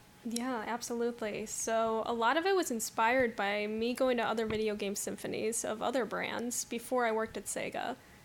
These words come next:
I love that. I love tying music and games and, like, having the gameplay behind there and just how it brings communities together and they're all just celebrating that.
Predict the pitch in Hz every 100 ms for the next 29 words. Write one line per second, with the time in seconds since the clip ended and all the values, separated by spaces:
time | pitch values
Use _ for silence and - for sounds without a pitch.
0 | - 233 226 233 247 247 - - 196 208
1 | 226 247 247 254 - - 233 208 208 208
2 | 233 226 220 208 202 214 226 226 226 226
3 | 220 202 220 - 262 269 233 233 233 240
4 | 247 220 185 - 240 240 233 226 226 226
5 | 233 - - - 262 254 254 285 330 277
6 | 269 269 - 220 220 226 226 214 220 220
7 | 220 233 170 - 214 214 220 226 220 214
8 | 208 208 226 - 240 - - 247 -